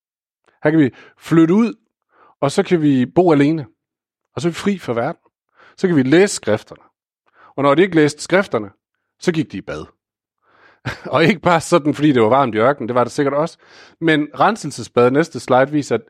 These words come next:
noget af det, man har fundet, det er sådan tre forskellige renselsesbade i det der Qumran, øh, samfund, hvor man kunne gå ned og symbolsk og i overført betydning alt muligt rense sig for verdens snavs.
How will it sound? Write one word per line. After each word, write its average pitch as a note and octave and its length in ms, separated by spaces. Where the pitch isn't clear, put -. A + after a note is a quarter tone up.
noget D#3+ 280
af D#3+ 80
det, D3+ 100
man D3+ 140
har B2+ 120
fundet, E3+ 400
det C3+ 120
er A#2+ 160
sådan C3+ 140
tre D#3+ 200
forskellige A#2+ 640
renselsesbade A#2 800
i A#2 40
det A#2+ 120
der A2+ 100
Qumran, A2+ 640
øh, G2+ 180
samfund, A2+ 460
hvor E3+ 180
man D#3 300
kunne D#3+ 200
gå E3 100
ned G3+ 280
og D3 300
symbolsk F3 540
og C3 80
i - 20
overført E3 360
betydning E3 300
alt D#3 120
muligt D#3 260
rense D3 420
sig G#2 200
for A2+ 120
verdens A2+ 380
snavs. - 600